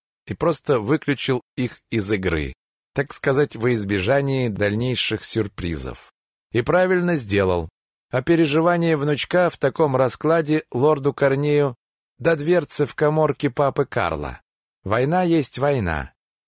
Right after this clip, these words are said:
пусть и уездного масштаба. С Нинеей же «Рысью вперед!»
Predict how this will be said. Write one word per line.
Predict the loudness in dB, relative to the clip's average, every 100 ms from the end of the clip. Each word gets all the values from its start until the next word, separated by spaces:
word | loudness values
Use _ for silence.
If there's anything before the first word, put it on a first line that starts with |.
| _
пусть | 0 0 -4 -4
и | 0
уездного | 2 2 2 2 0 0 0
масштаба. | -2 -2 -2 -2 -2 -4 -8 -14 _ _ _ _
С | -14 -6
Нинеей | -2 0 0 2 2 2
же | 2 2 2 -2 _ _ _ _ _ _ _ _ _ _ _ _ _ 2
«Рысью | 4 4 2 4 4
вперед!» | 2 2 4 6 4 0